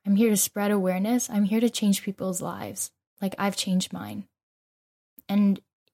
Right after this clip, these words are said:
if you want to learn more about how you can kickstart your healing journey and stop attracting what you don't want in your life and take it to the next level by mastering your mind, awakening to your soul's purpose, and manifesting the abundance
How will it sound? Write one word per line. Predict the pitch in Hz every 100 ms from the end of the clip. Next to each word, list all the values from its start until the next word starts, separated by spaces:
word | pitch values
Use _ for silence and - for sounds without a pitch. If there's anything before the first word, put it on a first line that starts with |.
| _
if | 220 202
you | 214 247
want | 233
to | 226
learn | 214 214 208 202 190
more | 196 202 214
about | 185 202 196
how | 202
you | 202 214
can | 226 220
kickstart | 226 202 - 202 190
your | 190 190
healing | 214 214 214
journey | 196 190 190 196 190
and | 190 185 _ _ _ _
stop | - - - 247 240 -
attracting | 196 202 190 - 190 185
what | 185
you | 196 202
don't | 196 175
want | 185 180 -
in | 180
your | 185 202
life | 185 175 180 -
and | 185
take | - 220 208
it |
to | 214 196
the | 185
next | 185 190 - -
level | 185 185 208 269 320 _ -
by | 180 175 - -
mastering | 185 208 208 - 208 190
your | 185
mind, | 185 202 214
awakening | 185 185 185 208 202 196 190
to | -
your | 185 180
soul's | - 185 185 -
purpose, | - 185 233 240 -
and | 190 196
manifesting | 180 185 208 202 190 190 202 202
the | 190
abundance | 180 - 185 190 190 185